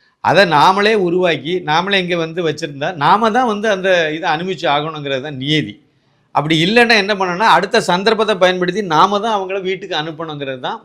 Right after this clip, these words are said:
முறை. அதுதான் கரெக்டானதா இருக்கும். இன்னும் நாம வந்து ஓட்டு போட்டு நம்ம இங்க வந்து இந்த அரசாங்கத்தை கொண்டு போய் நம்ம ஆட்சியில உட்கார வச்சுக்கிட்டு,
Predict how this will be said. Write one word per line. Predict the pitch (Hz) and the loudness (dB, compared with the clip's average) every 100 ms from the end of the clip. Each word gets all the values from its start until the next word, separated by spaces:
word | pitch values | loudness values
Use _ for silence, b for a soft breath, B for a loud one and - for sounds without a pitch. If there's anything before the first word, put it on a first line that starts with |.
| 113 | -12
முறை. | 120 160 170 - _ _ _ | 0 2 2 0 _ _ _
அதுதான் | 117 135 170 - | -10 -8 -8 -4
கரெக்டானதா | 165 185 - 214 202 175 160 | 0 0 0 2 2 2 0
இருக்கும். | 117 127 _ _ _ _ _ | -2 -12 _ _ _ _ _
இன்னும் | 143 185 208 196 | -6 0 2 2
நாம | 170 170 208 | 4 2 2
வந்து | 202 196 220 180 | -2 0 0 2
ஓட்டு | 190 208 208 | 0 0 -2
போட்டு | 196 190 202 | -2 -2 -2
நம்ம | 202 190 196 | -2 -2 -4
இங்க | 185 | -4
வந்து | 190 190 196 | -4 -4 -6
இந்த | 190 175 175 | -2 0 4
அரசாங்கத்தை | 165 180 196 196 185 185 | 4 2 0 -2 -2 -2
கொண்டு | 180 170 | -4 -6
போய் | 185 | -6
நம்ம | 175 160 156 | -4 -2 0
ஆட்சியில | 165 190 | -2 -4
உட்கார | 151 135 185 175 | -2 0 2 2
வச்சுக்கிட்டு, | 156 139 120 139 | 0 -6 -4 -2